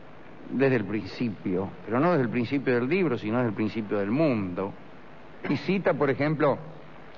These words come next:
a la fruta del árbol prohibido que Eva ofreció a Adán, que no está claro que sea una manzana.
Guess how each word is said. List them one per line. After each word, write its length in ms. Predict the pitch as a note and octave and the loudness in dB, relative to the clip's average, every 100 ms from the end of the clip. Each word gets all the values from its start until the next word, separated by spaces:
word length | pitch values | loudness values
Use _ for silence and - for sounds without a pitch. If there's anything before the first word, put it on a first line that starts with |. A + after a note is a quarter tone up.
| - | -2
a 100 | B2 | 2
la 140 | C3 | 4
fruta 420 | A#2 D3+ F3+ - B2 | 4 4 4 4 2
del 140 | A#2 | 4
árbol 440 | C3+ C3+ A#2+ A2 G2 | 4 4 4 2 0
prohibido 680 | A2 A2+ B2 F#3 D#3 A2+ | 0 2 2 2 2 2
que 220 | G#2 A2 | 2 2
Eva 260 | B2 A2 F#2+ - - - | 2 2 0 -6 -14 -8
ofreció 480 | A2 A2 A2 C#3 C3 | -4 0 0 4 4
a 80 | B2 | 6
Adán, 460 | C#3 C3+ A#2+ B2 - - - - - - - | 6 4 2 -2 -6 -14 -16 -16 -16 -16 0
que 100 | F#3 | 4
no 140 | B3 | 4
está 340 | G3+ - F#3 | 4 2 2
claro 460 | C#3 F3+ E3+ D3+ E3+ - - - - - | 2 4 4 4 2 -2 -12 -14 -16 -6
que 120 | D3 | -2
sea 240 | C3+ D#3+ D3+ | 2 4 4
una 180 | B2+ A2 | 4 2
manzana. 720 | G2+ G2 - - - - | 0 -4 -8 -10 -10 -12